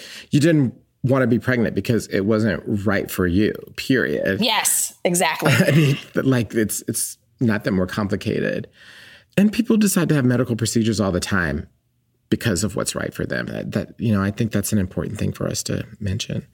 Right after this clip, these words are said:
Speaker 1: But one of the things that you talk about that really just blew my socks off was your experience inside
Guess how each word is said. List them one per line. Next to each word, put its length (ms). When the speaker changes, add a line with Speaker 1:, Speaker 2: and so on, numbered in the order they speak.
Speaker 1:
But 280
one 220
of 60
the 100
things 240
that 80
you 220
talk 300
about 260
that 140
really 380
just 240
blew 140
my 120
socks 420
off 380
was 640
your 260
experience 1160
inside 960